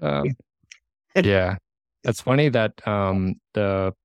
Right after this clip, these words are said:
Speaker 1: people from other generations, though, were recommending education, 'cause that is so true. Like, they've just been saying, like, "Get educated when you're young and when your brain is, like, soaking all that up," I guess. Um,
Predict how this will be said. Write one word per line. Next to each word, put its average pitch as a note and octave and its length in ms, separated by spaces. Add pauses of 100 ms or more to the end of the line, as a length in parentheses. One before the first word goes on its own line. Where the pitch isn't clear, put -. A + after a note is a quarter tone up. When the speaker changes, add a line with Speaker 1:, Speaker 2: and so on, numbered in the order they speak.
(100)
Speaker 1:
people G2+ 300
from G2 180
other G2+ 200
generations, F#2+ 720
though, B2 460
were G#2+ 140
recommending F#2+ 600
education, F#2+ 600
'cause G#2+ 100
that F#2+ 160
is F#2 100
so F#2+ 220
true. F#2+ 260
Like, F2+ 340 (460)
they've G2 120
just G2 180
been F#2+ 380
saying, F#2+ 180
like, F2 140
"Get G#2+ 160
educated G2 520 (200)
when G#2 220
you're F#2+ 380 (280)
young F#2+ 420
and F#2 400
when G2 120
your F#2 100
brain F#2 300
is, F2+ 120
like, F2+ 320
soaking G#2 340
all F#2 140
that F2+ 140
up," G2+ 220
I F#2+ 60
guess. F#2 400 (580)
Um, F#2 520